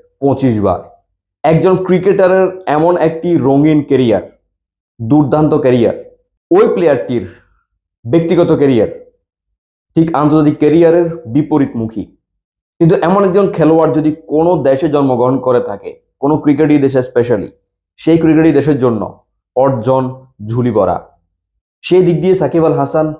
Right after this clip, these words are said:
তার দু হাতের অর্জন ছিল ঝুলি ভরা, যেটি যদি গণনা করা শুরু করা যায় ব্যক্তিগত অর্জন, তবে সেখানে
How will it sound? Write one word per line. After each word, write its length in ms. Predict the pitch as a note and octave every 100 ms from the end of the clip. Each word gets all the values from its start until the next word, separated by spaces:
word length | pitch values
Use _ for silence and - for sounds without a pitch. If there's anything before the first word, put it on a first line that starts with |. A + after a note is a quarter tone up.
| _ -
তার 160 | D3 C3+
দু 100 | C3+
হাতের 260 | D3 D3 C#3+ -
অর্জন 260 | B2+ A#2+ B2
ছিল 180 | C#3+ C#3 A2
ঝুলি 260 | - A#2 A#2
ভরা, 260 | G2+ F#2 - _ _ _ _ -
যেটি 240 | C3 C3
যদি 160 | D3 D3
গণনা 340 | C3 C3 C3+
করা 180 | C3 C3+
শুরু 200 | D3+ D3 C#3
করা 200 | C#3+ C#3+
যায় 180 | D3 B2+ G#2+
ব্যক্তিগত 440 | C3+ - C3+ C3
অর্জন, 360 | B2 A2+ G2+ F2+ - _ _ _ _ _ _ -
তবে 140 | B2+
সেখানে 300 | B2+ B2 C3+